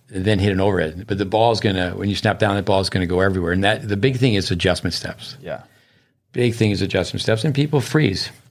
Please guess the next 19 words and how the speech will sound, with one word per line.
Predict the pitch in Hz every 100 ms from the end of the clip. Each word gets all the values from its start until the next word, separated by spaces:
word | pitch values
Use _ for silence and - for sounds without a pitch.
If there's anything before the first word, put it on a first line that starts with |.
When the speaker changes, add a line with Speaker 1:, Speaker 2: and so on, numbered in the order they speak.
| _ -
Speaker 1:
People | 117 113
freeze. | 110 113 98 90 - - _ _ - - - _ _ _
Speaker 2:
Yeah. | 98 98 95
Speaker 1:
Um, | 92 87 82 - - _ -
Speaker 2:
And | 110
off | 110 107
of | 95
a |
backboard, | 85 104 104 - 87 82 87
I | 101
put | - 98
up | 85
a |
video | 82 92 90 85
the | 82
other | 82
day | 85 82
on | 78 78
the | 78